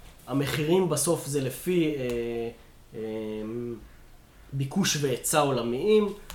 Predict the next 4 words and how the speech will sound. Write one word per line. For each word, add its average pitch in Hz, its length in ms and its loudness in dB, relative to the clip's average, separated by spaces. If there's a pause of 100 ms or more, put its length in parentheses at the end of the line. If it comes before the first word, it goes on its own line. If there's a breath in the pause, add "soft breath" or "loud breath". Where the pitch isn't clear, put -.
(200)
שכותנת 160 640 0
הפימה, 147 640 4 (360)
אה, 123 40 -6 (280)
הולכת 139 580 -2